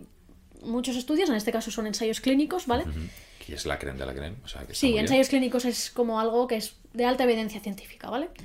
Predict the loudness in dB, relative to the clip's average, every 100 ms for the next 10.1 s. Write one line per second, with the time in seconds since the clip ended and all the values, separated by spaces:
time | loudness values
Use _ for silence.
0 | -6 0 2 4 6 6 4 2 4 4
1 | 2 -2 -2 -2 2 4 6 6 4 4
2 | 2 0 0 -2 0 -2 4 4 4 2
3 | -2 -4 -6 -6 -4 -6 -6 -6 -2 -2
4 | -4 -6 -6 -4 -4 -4 -4 -2 -2 0
5 | -4 -6 -4 -2 -2 -2 -10 -6 2 8
6 | 8 10 6 4 4 4 8 8 8 4
7 | 6 6 6 4 2 0 0 2 2 4
8 | 2 2 0 -2 -4 0 2 4 4 2
9 | 2 4 4 4 0 -4 0 0 -2 -8
10 | -8